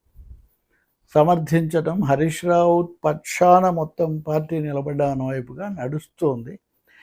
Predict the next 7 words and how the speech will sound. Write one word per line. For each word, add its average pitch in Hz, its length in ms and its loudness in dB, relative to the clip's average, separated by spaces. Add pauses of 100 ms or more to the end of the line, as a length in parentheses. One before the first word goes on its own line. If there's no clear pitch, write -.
(200)
ఈ 214 40 -6
క్రమంలో 226 460 -2
కవిత 175 440 -2
సహజంగా 160 480 0
ఏకాకిగా, 147 920 -4 (1300)
రాజకీయ 156 580 4
ఏకాకిగా - 540 -8